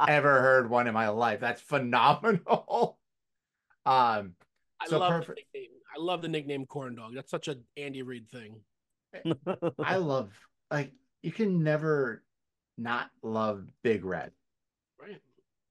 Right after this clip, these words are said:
Speaker 2: Like, he's just phenomenal. All right, guys, I wanna get this. This is a fun one. The way too early Super Bowl for next year. Who do you think's in it?
Speaker 1: Goodness gracious.
Speaker 2: I know,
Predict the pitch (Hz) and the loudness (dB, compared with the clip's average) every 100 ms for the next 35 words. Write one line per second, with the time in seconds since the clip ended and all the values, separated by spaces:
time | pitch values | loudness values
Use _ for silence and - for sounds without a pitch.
0 | _ - 117 113 - 143 135 170 139 - | _ -10 -10 -10 -8 -6 -6 -8 -10 -4
1 | 160 135 143 165 85 55 - _ _ _ | -2 -2 -2 -4 -6 -12 -20 _ _ _
2 | _ _ _ _ _ _ _ _ _ _ | _ _ _ _ _ _ _ _ _ _
3 | _ _ 117 113 101 110 107 98 123 131 | _ _ 0 0 0 2 0 0 2 2
4 | 143 139 135 135 - 131 123 135 - 127 | 4 2 2 0 2 0 0 -2 -6 -6
5 | 120 - 131 127 123 123 123 120 _ _ | -8 -2 0 2 2 0 -2 -6 _ _
6 | _ _ _ _ _ _ _ _ _ _ | _ _ _ _ _ _ _ _ _ _
7 | _ _ 123 - - 120 113 127 143 180 | _ _ -12 -10 -4 -4 0 2 2 0
8 | 175 - 151 143 - 127 123 120 117 117 | -4 -6 -6 -6 -4 -2 0 0 0 -2
9 | 107 - 127 127 113 117 117 110 107 - | -6 -8 -6 -6 -2 2 2 2 -2 -10
10 | _ _ _ _ _ _ _ _ _ 113 | _ _ _ _ _ _ _ _ _ -4
11 | 110 101 - - 95 85 - 139 147 135 | -2 -2 -4 -4 -4 -4 -4 -4 -4 -4
12 | 127 110 101 82 - _ _ _ _ _ | -6 -4 -4 -6 -8 _ _ _ _ _
13 | _ _ _ _ _ 117 98 78 73 - | _ _ _ _ _ -6 -6 -6 -12 -10
14 | 85 80 - - - - 147 160 180 160 | -10 -10 -14 -18 -12 -2 2 6 6 6
15 | - | 2